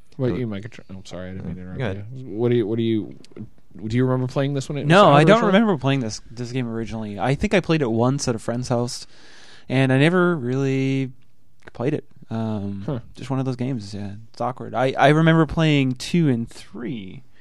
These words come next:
Speaker 3: but I
Speaker 1: Yeah.
Speaker 3: never playing one. Um, maybe that's why it sucks so much. I didn't.
Speaker 1: <laughs>
Speaker 2: I've played
Speaker 3: I
Speaker 2: pretty
Speaker 3: think
Speaker 2: much every other Castlevania game except for two.
Speaker 3: Two's,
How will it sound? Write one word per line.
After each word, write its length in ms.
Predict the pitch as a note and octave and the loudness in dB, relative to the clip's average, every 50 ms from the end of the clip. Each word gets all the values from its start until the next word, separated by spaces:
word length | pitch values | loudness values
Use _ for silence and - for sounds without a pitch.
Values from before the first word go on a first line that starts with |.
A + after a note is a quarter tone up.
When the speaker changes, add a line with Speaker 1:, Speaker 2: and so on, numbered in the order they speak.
| - - - - - - - - - | -18 -18 -18 -18 -18 -18 -18 -2 0
Speaker 3:
but 140 | C3+ C3 | 2 4
I 20 | C#3+ | 4
Speaker 1:
Yeah. 60 | D#3+ | 4
Speaker 3:
never 200 | F#3+ G3+ G#3 F#3+ | 4 2 0 -2
playing 240 | - - C#3 B2+ A#2+ | -2 -2 -2 -2 -2
one. 540 | A2+ A2+ A2 G#2+ G#2 G2+ G2 G2+ G#2 A2+ A#2 - - - - - - - - - - - - | -2 -2 -4 -4 -4 -6 -8 -10 -12 -14 -16 -18 -18 -18 -18 -18 -18 -18 -18 -18 -18 -16 -14
Um, 240 | A2+ A#2 A2 G#2+ A2+ | -12 -12 -10 -8 -8
maybe 180 | B2 C3+ D3+ | -6 -6 -6
that's 160 | D#3 D3 - - | -6 -6 -8 -8
why 80 | A#2 | -10
it 80 | G#2+ G2+ | -10 -10
sucks 240 | - - A2+ - - | -10 -10 -10 -10 -12
so 80 | - G2+ | -12 -12
much. 220 | G2+ G2+ - A2 | -12 -10 -10 -10
I 40 | A2 | -10
didn't. 200 | G2+ G#2 G2+ - - | -10 -10 -12 -6 2
Speaker 1:
<laughs> 40 | |
Speaker 2:
I've 920 | - B2+ B2 A#2 - E4+ G4 A4 A#4 - - - - - - - - - - | 4 6 6 6 4 0 -6 -8 -8 -6 -2 -2 -2 -2 -4 -10 -12 -6 -2
played 160 | - C#3+ C3+ | 0 0 0
Speaker 3:
I 40 | C3 | 2
Speaker 2:
pretty 60 | - C#3 C#3 | 4 4 4
Speaker 3:
think 80 | B2 | 4
Speaker 2:
much 320 | A#2+ A2 G#2+ - - - - - | 4 2 0 -2 -8 -10 -6 -4
every 260 | F#2+ G2 G2 G#2+ G#2+ | -4 -2 0 0 0
other 160 | F#2 F#2 G2+ F#2+ | 0 0 -2 -2
Castlevania 520 | - F#2 F2 F2+ - F2 F2 F2+ F#2 F#2+ | 0 0 -2 0 0 0 0 2 2 2
game 200 | F#2+ G#2 G#2 G2+ - - | 2 2 2 2 0 -2
except 360 | F#2 - - - G#2 - - | -4 -4 -2 -4 -4 -2 -2
for 80 | - E2 | -4 -6
two. 320 | - - A2+ G2 F2 - - - - - - - - - - - - - - - - - - | -4 -4 -4 -4 -4 -6 -12 -18 -18 -18 -18 -18 -18 -18 -18 -18 -18 -18 -18 -18 -18 -16 -8
Speaker 3:
Two's, 520 | - - G3+ A#3 C#4 D4+ - - - - | -2 2 4 6 6 4 2 0 -4 -8